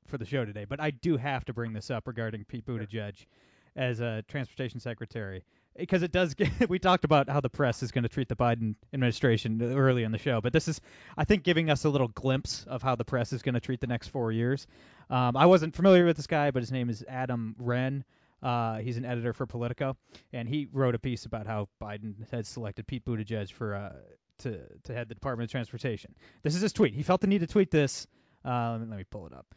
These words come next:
Felt the need to tweet this this morning. Uh, quote, "Fun fact, one of Pete's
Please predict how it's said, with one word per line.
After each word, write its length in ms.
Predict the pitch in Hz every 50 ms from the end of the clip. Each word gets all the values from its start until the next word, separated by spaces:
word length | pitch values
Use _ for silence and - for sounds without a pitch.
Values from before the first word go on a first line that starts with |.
| _ _ _ _
Felt 180 | - 160 156 -
the 80 | 165
need 300 | 147 147 147 147 147 135 -
to 60 | -
tweet 280 | - - 139 131 117 -
this 400 | 131 123 113 110 - - - - -
this 260 | 139 123 113 - -
morning. 520 | 127 113 110 107 107 104 101 98 98 98 - - - - _ -
Uh, 1000 | 113 110 92 82 69 62 71 82 - - - - - - - 64 60 - - -
quote, 340 | - - 175 175 135 117 -
"Fun 280 | - - - 196 208 202
fact, 420 | - - 202 190 131 - - -
one 120 | 151 160 170
of 160 | 160 - -
Pete's 400 | - 180 185 175 - - -